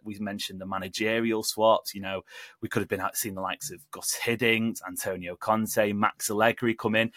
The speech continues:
Can they be the guy to win City the title? You know,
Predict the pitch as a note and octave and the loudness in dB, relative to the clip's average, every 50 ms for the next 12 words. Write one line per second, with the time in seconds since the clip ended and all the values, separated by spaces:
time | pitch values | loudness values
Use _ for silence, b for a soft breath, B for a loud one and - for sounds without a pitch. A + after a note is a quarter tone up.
0 | B B B - - A2+ A2 A2 A2 A2+ A#2+ B2 A2 B2 B2+ A#2 B2 A2+ B2+ A#2 | B B B -4 -4 -2 2 4 6 6 6 6 4 4 2 2 4 4 6 6
1 | A#2 A#2+ A#2+ - - A#2+ A#2 A#2+ A#2+ - - A2+ - - A#2 G2+ A2+ - - B2 | 6 6 4 0 -4 -2 -2 -2 -2 -2 -4 -4 -4 -6 -4 -6 -6 -2 2 4
2 | A#2 A2+ G#2+ - B2+ B2 B B B B - F#3 C3 A#2 B2+ | 4 4 4 0 -2 -2 B B B B 2 4 6 6 6